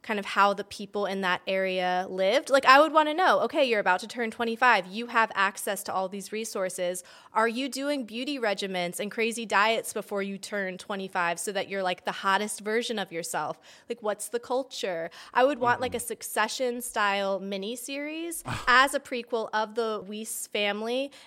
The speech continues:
Speaker 1: and their wealth, or maybe, like, The Purge and show us the first few years after people stopped aging and, like, tell me what that
Speaker 2: Mm.
Speaker 1: story was about.
Speaker 2: I'm into that.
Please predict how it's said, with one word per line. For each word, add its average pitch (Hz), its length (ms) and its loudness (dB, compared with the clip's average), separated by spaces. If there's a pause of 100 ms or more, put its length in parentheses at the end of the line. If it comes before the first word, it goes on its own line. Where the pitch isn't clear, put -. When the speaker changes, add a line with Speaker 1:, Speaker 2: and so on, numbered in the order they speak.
Speaker 1:
and 214 200 -2
their 202 140 -2
wealth, 190 460 0
or 240 520 4
maybe, 226 260 -2
like, 285 200 -2
The 240 60 -4
Purge 202 600 -4
and 196 140 -8
show 214 200 0
us - 360 -4
the 208 80 -6
first - 560 -6
few 208 200 -8
years 190 520 -6
after 196 440 0
people 185 340 -8
stopped 180 380 -4
aging 233 640 -6 (320)
and, 196 220 -4
like, 180 180 -8 (260)
tell 214 160 -6
me 202 100 -8
what 220 200 -4
that 160 160 0
Speaker 2:
Mm. 110 80 -2
Speaker 1:
story 156 360 -8
was 156 160 -12
about. - 200 -10
Speaker 2:
I'm 185 160 4
into 202 220 -2
that. 92 260 -10